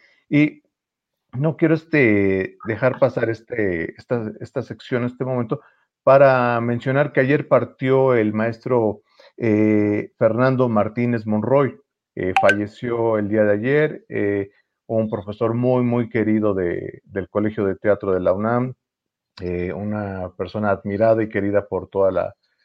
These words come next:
la comunidad, de esos pocos seres que son queridos y admirados por todo el gremio, o por casi todo el gremio. Ayer partió, desafortunadamente, el maestro Fernando Martínez Monroy,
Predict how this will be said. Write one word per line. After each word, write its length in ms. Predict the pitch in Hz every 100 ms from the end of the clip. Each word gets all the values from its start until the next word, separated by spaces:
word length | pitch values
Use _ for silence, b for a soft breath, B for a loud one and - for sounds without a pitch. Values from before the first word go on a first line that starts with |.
| _ -
la 200 | 95 95
comunidad, 600 | 98 101 104 113 120 120 b _ -
de 100 | 107
esos 360 | 117 101 - -
pocos 340 | 110 113 104
seres 320 | 110 107 104
que 100 | -
son 260 | 101 107 107
queridos 500 | 107 110 110 107 95
y 40 |
admirados 500 | 92 98 101 104 104
por 220 | - 90
todo 300 | - 107 101
el 100 | 98
gremio, 340 | 95 120 135 -
o 120 | 98
por 180 | 104 101
casi 300 | 113 - 107
todo 160 | 117
el 120 | 110 107
gremio. 440 | 117 123 131 135 b b b -
Ayer 420 | 107 107 113 110
partió, 340 | 107 101 120 131
desafortunadamente, 1400 | 107 92 95 101 107 117 117 123 135 127 143 139 -
el 80 | 95
maestro 280 | 98 98 107
Fernando 480 | - 104 104 104 101
Martínez 480 | 92 92 104 104 98
Monroy, 480 | 101 101 123 135